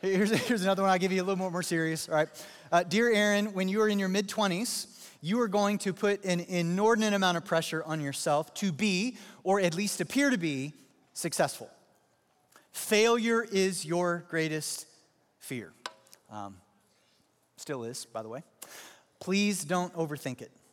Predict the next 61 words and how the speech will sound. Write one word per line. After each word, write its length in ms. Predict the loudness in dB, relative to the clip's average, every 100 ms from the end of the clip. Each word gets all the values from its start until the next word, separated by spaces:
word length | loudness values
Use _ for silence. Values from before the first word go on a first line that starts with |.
| _ -20 -20 2
God 280 | 4 6 4
is 100 | 2
at 160 | 2
work 300 | 0 -2 -2
in 100 | -2
your 160 | -2 0
life, 420 | 4 4 2 -4
and 120 | -10 -8
your 120 | -6
greatest 420 | -2 -2 -2 -6
accomplishments 680 | -4 -2 -2 -4 -6 -6 -4
are 60 | -6
not 180 | -4
necessarily 580 | -6 -6 -6 -6 -6 -6
what 260 | -6 -6 -8
you 60 |
do, 280 | -8 -4 -4
but 160 | -6 -10
who 120 | -10
you 160 | -8 -10
serve. 500 | -10 -12 -16 -20 -20 _ _ -20 -20 -12
Be 100 | -10
faithful, 640 | -6 0 0 0 -2 -2 -2
work 220 | -4 0
hard, 380 | 4 4 2 0
laugh 240 | 0 2
often, 440 | 2 0 -2 -6 -4
invest 380 | -4 -4 -4
in 80 | -6
your 120 | -6
marriage, 340 | -2 0 0 -2
your 100 | -6
kids, 260 | -4 -4
your 60 | -6
friendships. 480 | -8 -6 -4 -6 -8 -14 -16 -10
Stay 160 | -6 -4
close 240 | -4 -4
to 100 | -8
Jesus, 540 | -8 -8 -8 -8 -10 -12 -20 -10
leave 220 | -6 -6
the 80 | -6
results 380 | -4 -4 -6 -8
to 80 |
him. 340 | -4 -4 -4 -8 -16 -10
Don't 180 | -6 -6
forget 280 | -6 -6 -4
to 80 | 0
have 180 | 0 0
fun 240 | -4 -4
doing 240 | -4 -4
what 160 | -6 -6
you're 80 | -8
doing 300 | -6 -6 -6
because 280 | -6 -6 -6
it 120 | -8
is 80 | -6
gonna 160 | -8
go 120 | -6
by 240 | -6 -4 -4
much 260 | -6 -10 -6
faster 500 | -6 -8 -12 -14